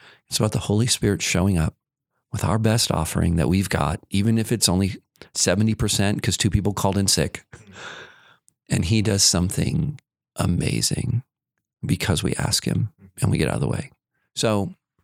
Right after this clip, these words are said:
I think praying about that and maybe talking about what I, what do I wanna learn, or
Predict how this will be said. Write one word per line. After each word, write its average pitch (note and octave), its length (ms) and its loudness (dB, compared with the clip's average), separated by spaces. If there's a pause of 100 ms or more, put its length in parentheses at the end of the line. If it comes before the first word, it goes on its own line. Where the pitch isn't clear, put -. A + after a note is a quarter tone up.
I A#2+ 100 2
think C3+ 320 -2
praying A#2+ 320 0
about F2 220 -2
that - 300 -2
and C#2+ 260 -4 (420)
maybe G2+ 140 0
talking A#2+ 260 0
about A#2+ 180 0
what A2 140 2
I, A2+ 220 0
what A2+ 120 -2
do A#2+ 60 2
I A#2+ 60 2
wanna A2+ 220 2
learn, G2+ 360 2
or D2 240 0